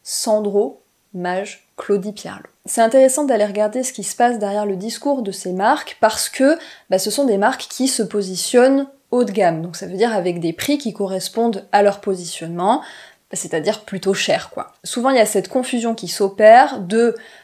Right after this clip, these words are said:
si c'est cher, c'est que, euh, c'est davantage qualitatif, c'est que ça va durer plus longtemps, c'est que les matériaux utilisés coûtent déjà plus cher à la production, c'est que ça a été fabriqué dans des conditions éthiques et responsables. Bref, en général,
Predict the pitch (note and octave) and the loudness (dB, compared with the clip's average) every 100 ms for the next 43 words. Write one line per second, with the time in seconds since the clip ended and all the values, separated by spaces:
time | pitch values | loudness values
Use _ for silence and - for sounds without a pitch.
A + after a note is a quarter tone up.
0 | _ - - D4 C4 A3+ - G#3+ B3 D#4 | _ -6 0 2 2 0 2 4 6 4
1 | - G#3+ G#3+ A#3 C#4 D4 G#3 G3 - F#3+ | 0 -2 2 4 4 2 0 -4 -4 2
2 | A3+ A#3+ A#3+ G#3+ - F#3+ F#3+ F#3+ F#3 A#3+ | 4 4 0 0 0 -2 -2 -6 -4 0
3 | C4+ C4+ G3 F3+ - F#3 F#3 F#3+ A3 G#3+ | 0 0 -6 -6 -4 0 0 0 -2 -2
4 | F#3 F3 E3 A3 B3 A#3 - G3+ G3+ A3 | -6 -10 0 2 2 0 0 2 4 4
5 | B3 A#3+ A3+ - G#3+ G3+ A3 A3 G3+ F#3 | 4 2 0 -2 -2 0 -2 -4 -10 -4
6 | A3 G#3+ G3+ G#3 A3 G3+ G#3+ F#3+ F3+ F3 | 0 4 2 2 -6 0 0 0 -4 -8
7 | - F3 F#3 - C4 C#4 D4+ B3 G#3+ F#3 | -8 -8 -8 -6 0 2 2 -2 -6 -4
8 | F#3 F3+ F3+ - G#3+ A3+ A#3 A3+ A3 F#3+ | -4 -6 -2 2 2 2 2 2 2 -2
9 | F3 E3 - G#3 G#3 G3 A3+ G#3+ - A#3 | -8 -8 -8 -8 -6 -6 -6 -6 -4 -2
10 | A3 A3+ A#3 A3 F3+ F3+ F3 - F3 - | -2 -2 -4 -4 -8 -10 -14 -12 -8 2
11 | G#3+ C4+ D4 - - - A3+ B3 A3 G3+ | 6 6 4 -4 -18 -4 0 2 0 0
12 | A3+ A#3+ C#4+ | 2 4 4